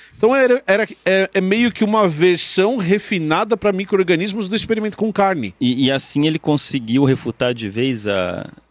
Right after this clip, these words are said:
Speaker 1: E assim ele
Speaker 2: a
Speaker 1: mo-,
Speaker 2: vida espontânea?
Speaker 1: ele monta um experimento
Speaker 2: Aham.
Speaker 1: mostrando que, inclusive pra micro-organismos, não existe geração espontânea.
Speaker 2: Tá.
Speaker 1: Se você matar todo mundo que tá no ambiente,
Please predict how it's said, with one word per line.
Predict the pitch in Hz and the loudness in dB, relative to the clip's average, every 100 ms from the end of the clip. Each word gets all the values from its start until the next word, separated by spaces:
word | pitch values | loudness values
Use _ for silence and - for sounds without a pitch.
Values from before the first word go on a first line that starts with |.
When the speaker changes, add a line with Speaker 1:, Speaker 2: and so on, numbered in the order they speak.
| - | -8
Speaker 1:
E | 175 202 | 0 0
assim | 185 196 208 | 2 0 2
ele | 220 | 2
Speaker 2:
a | 202 104 | 0 0
Speaker 1:
mo-, | |
Speaker 2:
vida | 123 120 | 0 0
espontânea? | - 113 101 127 131 110 | -2 -4 -4 -2 -2 0
Speaker 1:
ele | 165 | 0
monta | 175 170 175 208 262 - | 0 0 2 2 0 0
um | 208 | 0
experimento | 185 - - 170 175 160 139 123 127 160 208 208 135 | 0 -2 -2 0 2 0 0 -2 -2 -2 -2 -4 -4
Speaker 2:
Aham. | 101 | 0
Speaker 1:
mostrando | 170 175 170 170 170 | 2 0 0 0 -2
que, | - | -4
inclusive | 190 196 202 180 139 226 247 | -6 -4 -4 -2 -2 -2 -2
pra | 196 208 156 165 226 262 226 214 208 | 0 -2 0 2 2 2 4 4 4
micro-organismos, | 175 131 127 156 180 202 214 - - _ _ | 2 2 2 0 2 0 2 -2 -4 _ _
não | 160 196 202 | -2 0 2
existe | 208 135 185 - | 0 -2 -4 -2
geração | 180 190 - 180 | -2 -2 -4 -6
espontânea. | - 185 170 147 117 98 _ - - | -6 -6 -2 0 0 -4 _ -20 -6
Speaker 2:
Tá. | 90 | -2
Speaker 1:
Se | 175 | 0
você | 170 - 226 | 0 2 0
matar | 226 208 - 151 143 | 0 -4 -2 -4 -4
todo | - 240 226 | 0 0 2
mundo | 190 190 160 | 0 -2 -4
que | 135 | -4
tá | 147 | -2
no | 143 | 0
ambiente, | 131 127 151 165 - | 0 0 0 -2 -6